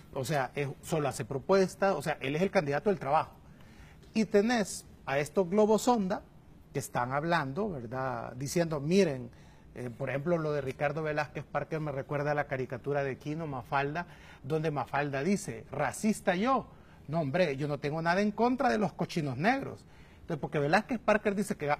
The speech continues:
que quiere hacer una campaña de altura, pero, pero comienza insultando a Nayib, llamándole ignorante.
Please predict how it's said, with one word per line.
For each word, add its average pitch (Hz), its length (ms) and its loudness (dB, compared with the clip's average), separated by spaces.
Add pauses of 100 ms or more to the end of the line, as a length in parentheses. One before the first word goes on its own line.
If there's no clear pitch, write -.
que 139 140 0
quiere 202 180 4
hacer 226 160 -2
una 226 120 0
campaña 185 440 -2
de 185 100 -2
altura, 170 500 0 (680)
pero, 202 380 4 (540)
pero 175 340 0 (240)
comienza 135 560 0
insultando 120 540 -6
a - 20 -8
Nayib, 160 480 -2
llamándole 120 460 -4
ignorante. 170 800 0